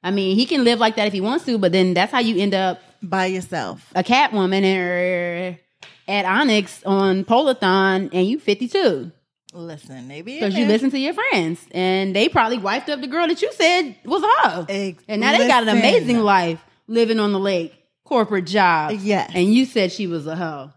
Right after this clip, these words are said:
Speaker 2: Mm.
Speaker 1: You just
Speaker 2: All
Speaker 1: didn't want 'em.
Speaker 2: because, right, he wants you to have 'em.
Speaker 1: That's fine. They be playing you just so you know that, right? Like, your homeboys will feed you some B S sometimes just so you don't holler at the one
Speaker 2: <laughs>
Speaker 1: that he's been trying to get at.
Speaker 2: See,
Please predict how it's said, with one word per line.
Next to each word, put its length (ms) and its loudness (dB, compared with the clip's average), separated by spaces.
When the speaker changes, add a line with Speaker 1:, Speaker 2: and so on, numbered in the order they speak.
Speaker 2:
Mm. 340 -10
Speaker 1:
You 220 -8
just 120 2
Speaker 2:
All 120 6
Speaker 1:
didn't 180 2
want 100 -4
'em. 320 2
Speaker 2:
because, 160 -18
right, 460 -2
he 160 -16
wants 260 -8
you 100 -4
to 40 -4
have 280 -4
'em. 180 -20
Speaker 1:
That's 180 -12
fine. 320 -8
They 140 -2
be 80 0
playing 320 2
you 140 2
just 240 0
so 80 2
you 180 2
know 160 2
that, 240 -4
right? 460 -6
Like, 340 -8
your 160 2
homeboys 360 4
will 80 -4
feed 240 -4
you 60 -10
some 140 -6
B 160 0
S 160 -4
sometimes 460 -12
just 400 2
so 140 4
you 160 2
don't 180 4
holler 260 2
at 140 0
the 100 0
one 540 0
Speaker 2:
<laughs> 200 -18
Speaker 1:
that 140 0
he's 200 0
been 220 0
trying 240 -4
to 80 -6
get 160 -10
at. 160 -18
Speaker 2:
See, 380 -8